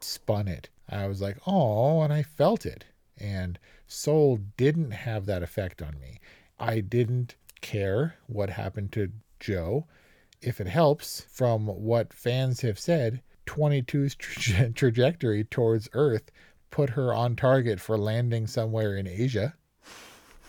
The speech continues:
And I don't care. But I wasn't <laughs> blown away so that I was crying that life is so beautiful and precious. I didn't care, but I still liked Soul for what it was, for its execution,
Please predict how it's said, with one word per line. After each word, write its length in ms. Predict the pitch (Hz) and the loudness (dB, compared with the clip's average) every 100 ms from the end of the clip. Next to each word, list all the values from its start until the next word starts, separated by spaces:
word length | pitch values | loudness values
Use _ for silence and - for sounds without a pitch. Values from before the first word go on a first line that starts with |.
| - - | -10 -2
And 380 | 120 113 107 107 _ - | 0 2 0 -4 _ -6
I 60 | 123 | -2
don't 140 | 110 | -2
care. 300 | - 95 90 131 - - - - | -2 -2 -2 -6 -14 -20 -20 -10
But 320 | 117 131 135 - | 0 2 2 -2
I 180 | - 131 | 0 2
wasn't 640 | 123 123 151 202 180 170 - - | 4 6 6 8 6 2 -4 -10
<laughs> 120 | 117 | -4
blown 340 | 131 135 139 135 | 2 2 4 2
away 300 | 127 123 123 | 4 2 2
so 160 | 131 | -2
that 160 | 117 117 | 0 2
I 120 | 117 | 2
was 140 | 117 | 0
crying 600 | - - 123 156 131 104 | -4 -2 0 2 0 -2
that 140 | 101 110 | -2 0
life 380 | 131 147 180 123 | 2 2 0 -2
is 100 | - | -4
so 240 | 160 165 | -2 0
beautiful 680 | 135 139 208 175 - 127 123 | 2 4 4 2 -2 -2 -2
and 180 | 120 - | -2 -6
precious. 720 | - 143 190 - 104 90 - - - - _ | -2 -2 0 -2 -6 -6 -16 -20 -20 -20 _
I 80 | 139 | -4
didn't 220 | 165 185 | -2 -2
care, 400 | - 220 175 82 - - _ - | -2 0 2 0 -6 -18 _ -2
but 160 | 127 | 2
I 100 | 117 | 2
still 460 | 107 - 156 139 120 | 2 -2 2 2 2
liked 420 | 92 107 120 - | 0 -4 -4 -10
Soul 540 | - - 107 98 87 - | -8 -2 0 0 -4 -10
for 360 | - 107 98 95 | -4 0 2 0
what 240 | 95 104 | 0 0
it 80 | 104 | 2
was, 340 | 123 139 85 | 0 0 -2
for 220 | - 107 | -4 -2
its 140 | 104 117 | -2 -2
execution, 640 | 110 - 107 113 - 143 | -4 -6 -6 -4 -4 -6